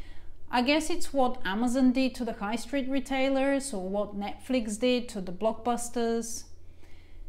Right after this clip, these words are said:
You just need to accept that to run your estate agency or letting agency, you need to sign up to at least one of those portals. I don't think you've got a choice.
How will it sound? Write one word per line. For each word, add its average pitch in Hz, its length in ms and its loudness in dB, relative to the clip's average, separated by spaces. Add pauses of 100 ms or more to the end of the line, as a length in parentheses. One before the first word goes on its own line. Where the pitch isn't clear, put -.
(220)
You 277 160 4
just 320 400 4
need 277 220 8
to 247 120 0
accept 208 600 -6
that 220 220 -2
to 247 120 -4
run 247 500 4
your 208 200 -2
estate 240 420 2
agency 262 680 4
or 226 260 2
letting 262 320 2
agency, 254 560 4 (380)
you 254 220 4
need 285 340 8
to 269 100 -4
sign 247 380 2
up 226 160 -4
to 233 100 -6
at 208 80 -4
least 247 300 2
one 208 280 2
of 196 120 -2
those 196 260 -2
portals. 185 680 -4 (220)
I 214 80 -4
don't 285 220 6
think 302 180 4
you've 214 140 0
got 190 180 0
a 180 60 -4
choice. - 540 -4